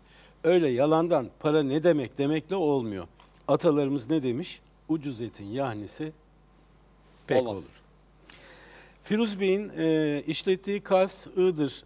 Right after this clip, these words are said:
Speaker 1: e, lokantasında üç çeşit yemek var. Birincisi bir şifa yemeği olan paça. E, ikincisi ismi Iğdır'da bozbaş,
Speaker 2: Bozbaş.
Speaker 1: e, Kars'ta piti olan
Speaker 2: Piti.
Speaker 1: et yemeği. Üçüncüsü de herkesin çok sevdiği tandır tabii ki.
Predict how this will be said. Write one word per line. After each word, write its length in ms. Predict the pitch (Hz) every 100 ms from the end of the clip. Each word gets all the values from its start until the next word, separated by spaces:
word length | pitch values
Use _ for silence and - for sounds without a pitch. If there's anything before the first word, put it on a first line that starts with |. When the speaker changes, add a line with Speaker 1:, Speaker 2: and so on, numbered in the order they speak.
| -
Speaker 1:
e, 300 | 131 127 127
lokantasında 760 | 143 147 135 131 131 - 202
üç 240 | - 214 -
çeşit 360 | 143 - -
yemek 340 | 120 107 104 143
var. 220 | 180 156
Birincisi 540 | 175 175 156 - 202 - - -
bir 60 | 165
şifa 440 | - 175 - 170
yemeği 320 | 151 135 127 110
olan 240 | 107 101
paça. 400 | - 120 - 147 _ _ _ _ _ - - - - -
E, 100 | 135
ikincisi 580 | 143 - 190 180 - 180
ismi 300 | 165 - 180
Iğdır'da 540 | 185 175 151 139 160
bozbaş, 640 | 165 170 131 123 120 - -
Speaker 2:
Bozbaş. 260 | 131 113 123
Speaker 1:
e, 40 |
Kars'ta 460 | - 156 156 - 175
piti 400 | - 156 - 101 _ -
olan 300 | 107 120 151
Speaker 2:
Piti. 140 | 120 - - - - -
Speaker 1:
et 220 | 139 -
yemeği. 460 | 110 101 107 220 -
Üçüncüsü 500 | 165 180 151 135 160
de 80 | 185
herkesin 460 | 190 180 143 139
çok 260 | 170 170 143
sevdiği 500 | - 127 107 135 190 - - - - - _
tandır 480 | - 190 113 - - _ _ _
tabii 260 | 92 85 87
ki. 200 | -